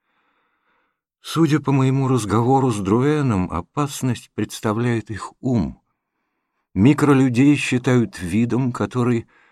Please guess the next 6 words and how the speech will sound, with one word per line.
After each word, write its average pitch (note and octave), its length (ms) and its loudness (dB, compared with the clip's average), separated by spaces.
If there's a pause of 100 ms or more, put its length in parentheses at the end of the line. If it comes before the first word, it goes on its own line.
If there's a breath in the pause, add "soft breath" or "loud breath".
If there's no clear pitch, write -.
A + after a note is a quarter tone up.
(140 soft breath)
конкурирует B2 840 2
с - 120 -10
нами G2+ 360 0
на G#2+ 160 -2
пути G2 520 -6
эволюции». G#2+ 720 -10